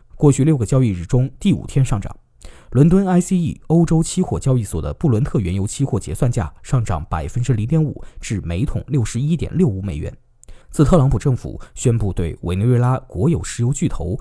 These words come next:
委内瑞拉石油公司实施制裁后，油价就开始上涨。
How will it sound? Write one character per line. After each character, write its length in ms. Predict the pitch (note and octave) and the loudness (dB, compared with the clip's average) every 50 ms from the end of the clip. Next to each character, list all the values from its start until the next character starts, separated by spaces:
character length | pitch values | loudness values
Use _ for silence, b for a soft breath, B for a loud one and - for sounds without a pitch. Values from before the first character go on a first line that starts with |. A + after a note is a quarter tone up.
| B B B B - | B B B B 0
委 100 | A#2 A#2+ | 2 2
内 80 | A#2+ | 4
瑞 140 | B2+ C#3 C3+ | 4 4 4
拉 160 | B2+ B2 B2 | 4 4 2
石 160 | A#2+ - - A#2 | 0 0 0 0
油 80 | A#2+ | 0
公 180 | A#2+ D3+ D3+ D#3 | 2 2 2 2
司 280 | - - D3+ D#3+ - - | 2 0 -4 -4 -6 -6
实 300 | - - - - G2 G2 | -12 -14 -12 -8 -6 -6
施 280 | G2 - - A#2+ B2 - - | -6 -4 -4 -4 -6 -6 -10
制 180 | - - C#3 - | -6 -4 -2 -2
裁 200 | - - C3 - | -2 -2 -4 -4
后， 200 | - - B2 - - - _ B B B B B B | -4 -6 -6 -6 -10 -20 _ B B B B B B
油 200 | - A2+ B2 F3 | 0 2 2 4
价 180 | - A3+ E3 - | 2 0 -2 -2
就 160 | - - A2 | -6 -6 -6
开 160 | D#2+ - - F2 | -4 -4 -4 -4
始 140 | - - | -6 -6
上 180 | - - F#2+ G2 | -4 -4 -4 -4
涨。 160 | - - - | -4 -8 -10